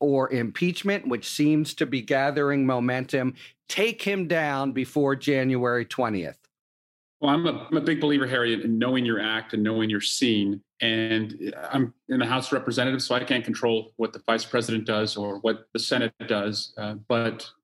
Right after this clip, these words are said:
Speaker 2: I do believe, uh, that if the vice president does not put into motion the twenty-fifth Amendment, uh, the House should seek to impeach the president. I don't know what the Senate would do, if they would convict, if they'd have a trial. Uh, but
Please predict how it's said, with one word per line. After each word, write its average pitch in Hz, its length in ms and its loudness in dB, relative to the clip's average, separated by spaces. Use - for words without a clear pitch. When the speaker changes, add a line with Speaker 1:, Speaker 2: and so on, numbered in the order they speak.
Speaker 2:
I 131 60 0
do 127 180 2
believe, 117 640 0
uh, 110 220 -10
that 110 260 0
if 113 360 -4
the 120 40 0
vice 120 240 2
president 113 480 -2
does 110 200 -4
not 117 340 0
put - 160 2
into 120 240 0
motion 117 600 2
the 117 80 -4
twenty-fifth 117 760 -4
Amendment, 117 480 2
uh, 113 60 0
the 113 120 -2
House 120 340 -2
should - 320 -2
seek 117 360 -2
to 107 280 0
impeach 113 560 -2
the - 80 -4
president. 107 480 -2
I 120 140 0
don't 123 180 0
know 113 200 2
what 110 200 -2
the 110 80 -4
Senate 117 340 0
would 107 140 -2
do, 113 160 2
if 110 140 -4
they 104 100 0
would 98 220 -6
convict, 135 480 0
if - 80 -6
they'd 101 160 -4
have 107 180 -4
a 113 40 -8
trial. 110 540 -2
Uh, 107 100 2
but 113 180 0